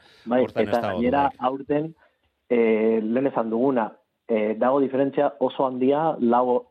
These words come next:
Speaker 1: lauen artean eta besten artean. Eh, aurreko urteetan, ba, eh, huts, huts egiten zenuen eta joan altzinen hamargarren tokira. Aurten ez.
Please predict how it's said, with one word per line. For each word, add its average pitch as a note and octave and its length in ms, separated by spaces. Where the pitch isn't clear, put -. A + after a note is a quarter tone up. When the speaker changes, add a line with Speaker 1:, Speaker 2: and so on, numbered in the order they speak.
Speaker 1:
lauen B2 340
artean C3 600
eta G#2 260
besten A2+ 420
artean. A2 460
Eh, A2+ 240
aurreko B2 340
urteetan, C#3+ 720
ba, A#2 460
eh, A#2 240
huts, D3 240
huts C#3 160
egiten D#3 300
zenuen D3+ 260
eta C#3 120
joan C3 140
altzinen A#2 560
hamargarren A2+ 580
tokira. A2 420
Aurten A#2 300
ez. E2 100